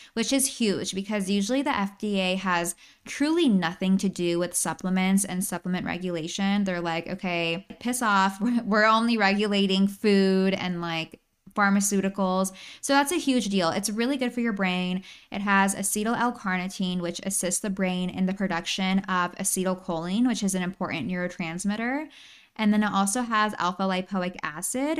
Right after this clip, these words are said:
which enhances nerve cell structure and function, C O Q ten, which is a super powerful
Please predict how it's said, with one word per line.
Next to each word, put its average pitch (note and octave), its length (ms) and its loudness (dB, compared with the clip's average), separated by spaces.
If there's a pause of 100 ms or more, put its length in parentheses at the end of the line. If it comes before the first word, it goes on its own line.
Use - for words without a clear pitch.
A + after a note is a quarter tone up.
which G3 200 0
enhances F#3+ 640 0
nerve E3+ 320 -4
cell F3 260 -4
structure G3 500 -4
and A3 200 -4
function, A#3+ 680 -2 (260)
C A#3 260 0
O A3+ 60 0
Q G3+ 240 -2
ten, A#3 300 0
which G#3 160 -2
is G3+ 180 -4
a F#3+ 180 -2
super C#4+ 580 -2
powerful F3 680 -2